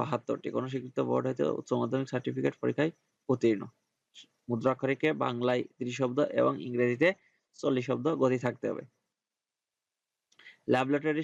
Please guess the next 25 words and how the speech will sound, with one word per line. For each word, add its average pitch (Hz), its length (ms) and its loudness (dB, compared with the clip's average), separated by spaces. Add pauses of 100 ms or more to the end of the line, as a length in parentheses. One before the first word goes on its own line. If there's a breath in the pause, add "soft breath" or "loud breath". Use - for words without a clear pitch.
সহকারী, 113 360 2
পদ 127 140 -2
সংখ্যা 127 200 -4
আছে 139 100 -4 (100)
দুইটি। - 340 -4
কোন 123 180 0
স্বীকৃত 135 280 -2 (100)
বোর্ড 123 180 2
হইতে 131 240 -2
বিজ্ঞান 120 320 -2
শাখা 127 260 -4
থেকে 127 240 -2
আপনার 135 200 -4 (400 soft breath)
সিজিপিএ 123 580 4
তে 135 120 -2
স-, - 120 -10 (120)
ও 127 40 4 (100)
উচ্চ 131 100 -8 (100)
মাধ্যমিক 127 320 0
সার্টিফিকেট 127 400 2
সমান 120 240 -2 (100)
পরীক্ষায় 127 300 2 (540)
উত্তীর্ণ 156 320 4 (100)
থাকতে 120 260 -6
হবে। 123 120 -14